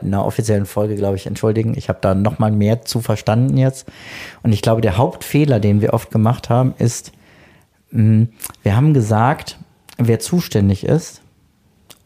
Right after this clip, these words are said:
das durchzuführen. Aber wir haben nicht gesagt, wir, dass derjenige auch dafür zuständig ist, dass es gemacht wird.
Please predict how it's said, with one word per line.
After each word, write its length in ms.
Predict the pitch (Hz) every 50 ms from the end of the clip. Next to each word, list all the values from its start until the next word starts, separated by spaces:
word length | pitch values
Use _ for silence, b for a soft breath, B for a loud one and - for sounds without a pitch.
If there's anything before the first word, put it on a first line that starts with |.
| -
das 180 | - 113 110 -
durchzuführen. 680 | - 139 143 - - - 95 - - - - - - - - _ _ _ _ _ b b b b b b b b b b b b
Aber 180 | - 110 107
wir 140 | 110 107 107
haben 140 | 113 117 113
nicht 200 | 123 123 - -
gesagt, 540 | - 120 107 107 104 117 135 - - - - _ _ _ _ _ - - -
wir, 300 | 104 101 107 113 - - -
dass 260 | - 113 113 - -
derjenige 540 | 117 117 127 131 123 123 120 120 120 - -
auch 100 | 117 107
dafür 280 | - 117 113 - 117 113
zuständig 520 | - - 131 117 - - - 110 107 117 -
ist, 160 | 104 - -
dass 100 | 110 101
es 160 | 101 101 -
gemacht 420 | - 110 101 101 107 - - - -
wird. 240 | 85 82 - -